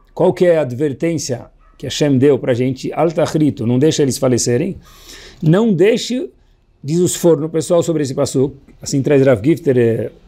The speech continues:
esse quote dos Forno no, no Mikra Dolot, "Não deixe o trabalho de carregar o Mishkan first come, first serve." Não.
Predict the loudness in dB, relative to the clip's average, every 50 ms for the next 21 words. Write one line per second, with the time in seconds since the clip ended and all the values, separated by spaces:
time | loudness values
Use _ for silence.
0 | _ -20 -20 _ _ _ _ -8 -6 -2 -2 -2 0 2 0 0 0 -2 -6 -8
1 | -8 -2 0 0 0 2 0 -2 -2 -4 -4 -4 -2 -2 0 0 0 -2 -4 0
2 | 2 0 0 2 2 2 2 2 2 0 -4 -10 -20 -20 -20 _ _ _ _ _
3 | _ _ _ _ _ _ -20 -20 -16 -4 0 2 2 4 2 4 4 2 2 0
4 | -2 -8 -12 -8 -6 -4 -4 -2 -2 -2 -2 -2 -4 -6 -6 -8 -4 -2 -2 -2
5 | 0 -2 0 2 2 2 2 0 -4 -8 -8 -4 -4 -2 -2 -4 -6 -10 -16 _
6 | _ _ _ _ _ _ _ _ _ _ _ _ -6 0 2 4 4 4 2 -4
7 | -2 0 0 0 0 -2 -4 -4 -4 -4 -4 -6 -8 -8 -10 -18 -20 -20 -20 _
8 | -20 _ _ -20 _ -20 -20 -20 -20 -20 -20 -20 _ -20 -20 -20 -20 -20 -20 _
9 | -20 -20 -20 -20 -20 -20 -14 -2 2 2 4 4 2 0 -6 -10